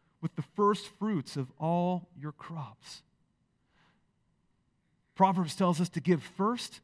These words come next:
and to give best, not to give last and what's left over. Because where our kind of wallets and our money goes, there our hearts are. And so these people want their hearts to be set in the right position before God.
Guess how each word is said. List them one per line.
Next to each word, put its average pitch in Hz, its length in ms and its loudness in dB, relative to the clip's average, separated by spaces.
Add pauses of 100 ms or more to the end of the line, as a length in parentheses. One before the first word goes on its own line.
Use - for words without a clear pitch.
and 151 220 -4
to 151 80 -6
give 165 360 -2 (140)
best, - 520 -4 (260)
not 190 240 6
to 165 100 -4
give 139 260 0
last 147 720 0
and 139 220 -2
what's 143 200 -8
left 143 420 -8 (100)
over. 160 460 -6 (1300)
Because 156 340 2
where 190 300 2
our 135 340 0 (260)
kind 160 140 -6
of 135 80 -6 (240)
wallets 160 640 0
and 139 140 -2
our 131 160 -2
money 175 420 2
goes, 123 400 -4
there 202 320 0
our 156 180 -2
hearts - 680 -14
are. 156 400 -8 (580)
And 165 100 4
so 190 100 4
these 208 180 4
people 190 280 0
want 185 200 2
their 180 140 -2
hearts 185 340 -8
to - 80 -12
be 156 160 -2
set 220 400 2
in 190 80 6
the 165 80 6
right 196 280 2
position 175 400 -4
before 165 380 -12
God. 170 320 -10